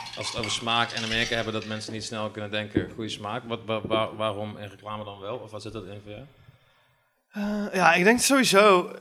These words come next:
Speaker 2: als, als we denken Amerikanen aan smaak, bijna al onze, onze hele cultuur is toch best wel gebaseerd op de Amerikaanse cultuur. Zeg maar, als ik hier in de boekenkast kijk,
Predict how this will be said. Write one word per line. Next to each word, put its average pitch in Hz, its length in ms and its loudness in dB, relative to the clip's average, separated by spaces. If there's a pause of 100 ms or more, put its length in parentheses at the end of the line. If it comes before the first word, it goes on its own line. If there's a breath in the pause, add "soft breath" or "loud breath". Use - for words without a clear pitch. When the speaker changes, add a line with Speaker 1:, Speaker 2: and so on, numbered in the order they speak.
(240)
Speaker 2:
als, 156 300 0 (100)
als 156 300 -4
we 160 60 -2
denken 151 260 4
Amerikanen 147 440 6
aan 135 100 4
smaak, 131 540 4
bijna 139 260 2
al 139 300 4
onze, 127 440 -2 (120)
onze 135 180 -8
hele 135 140 -2
cultuur 139 400 -2
is 131 120 -4
toch 117 120 -10
best 120 160 -6
wel 117 240 -6 (560)
gebaseerd 127 440 -4
op 123 80 -6
de 123 60 -2
Amerikaanse 120 500 -4
cultuur. - 560 -10 (300)
Zeg - 160 -10
maar, 117 180 -2 (100)
als 127 160 -8
ik 131 80 -14
hier 127 240 0 (720)
in 123 60 -14
de 127 60 -8
boekenkast - 520 -2
kijk, 120 440 0